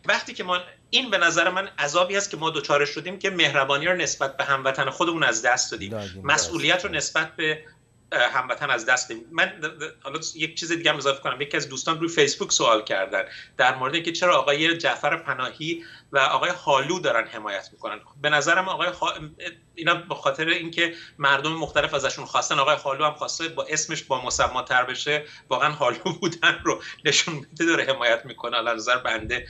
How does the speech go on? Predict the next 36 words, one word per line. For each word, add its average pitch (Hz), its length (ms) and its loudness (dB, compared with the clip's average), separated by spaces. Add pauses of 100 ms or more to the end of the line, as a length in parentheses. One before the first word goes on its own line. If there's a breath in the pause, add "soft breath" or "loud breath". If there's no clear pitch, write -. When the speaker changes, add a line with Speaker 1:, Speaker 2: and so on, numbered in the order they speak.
(240 loud breath)
Speaker 1:
حالا 113 120 -4
بعداً 110 280 0
از 117 200 0
دست 110 160 -4
من 120 80 -2
ناراحت 110 300 2
نشه 135 280 0
آقای 110 220 -2
علی 101 140 -8
پیام. 117 400 -2 (340 loud breath)
اه، 127 140 -2 (300)
ولی 190 140 2
آقای 220 220 0
جعفر 196 380 0
پناهی 185 500 -8 (120)
ذاتش 233 560 0
این، 143 320 -8
اه، 131 60 0 (180)
همین 123 360 0
بود 117 120 -8
از 110 180 -2
اول. 107 280 0
اون 139 180 -10
موقع 143 240 0
سبزی 147 500 2
بود، 208 260 -8 (540 soft breath)
الان 160 320 2
بنفشی 135 420 0
شد. 110 200 -10
حالا 117 180 -6
به 120 80 -2
هر 117 120 0
صورت 135 460 -2
رنگ 151 180 4
عوض 110 260 -6
می‌کنه. 101 320 -14